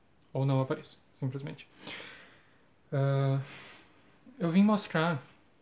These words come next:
os livros que chegaram aqui em outubro. Fazia muito tempo que eu não comprava livros pra mim, e como outubro foi meu aniversário, eu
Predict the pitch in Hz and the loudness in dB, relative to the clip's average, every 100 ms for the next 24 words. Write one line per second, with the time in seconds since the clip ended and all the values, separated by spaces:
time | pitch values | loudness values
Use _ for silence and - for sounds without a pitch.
0 | _ _ _ _ _ - 139 139 143 151 | _ _ _ _ _ -8 -6 -2 -2 -2
1 | - - 143 - 143 131 135 143 131 - | -6 -6 -4 0 2 4 4 2 -2 -6
2 | - 127 - 135 131 135 139 - 135 135 | -8 -8 -6 0 2 2 0 0 0 2
3 | 135 135 170 143 - - - - - - | 0 0 -2 -4 -8 -20 -20 -20 -20 -20
4 | - - 131 135 160 160 147 143 135 139 | -14 -4 0 0 0 -2 -2 -2 -2 -2
5 | 135 127 127 131 127 135 - - - _ | 0 0 0 -2 -4 -8 -10 -14 -20 _
6 | _ _ _ _ - 123 131 151 135 131 | _ _ _ _ -4 0 0 0 -2 -2
7 | 131 127 135 131 - 131 127 127 123 - | -2 -2 -6 -6 -6 -2 0 -2 -4 -4
8 | 135 131 127 | -2 -2 -2